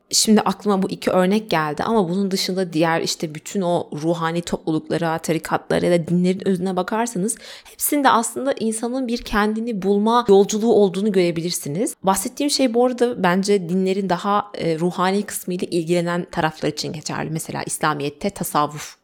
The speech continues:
bu böyle oluyor. Onun dışında dinlerin tamamen siyasileşen ve farklı amaçlar için kullanılan mesela Orta Çağ'daki kilise ya da günümüzde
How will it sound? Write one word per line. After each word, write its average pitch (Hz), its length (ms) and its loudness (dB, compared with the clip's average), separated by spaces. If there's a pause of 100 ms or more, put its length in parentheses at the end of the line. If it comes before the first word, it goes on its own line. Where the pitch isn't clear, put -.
bu 131 100 -8
böyle 131 280 -2
oluyor. 185 400 2 (100)
Onun 196 220 6
dışında 185 440 2
dinlerin 175 400 6
tamamen 170 460 0
siyasileşen 160 1000 2
ve 151 260 0
farklı - 260 2
amaçlar 165 400 2
için 165 240 0
kullanılan 147 560 0
mesela 143 580 -2
Orta - 280 0
Çağ'daki 147 520 0
kilise 151 600 0 (240)
ya 160 140 0
da 151 400 2 (240)
günümüzde 180 720 4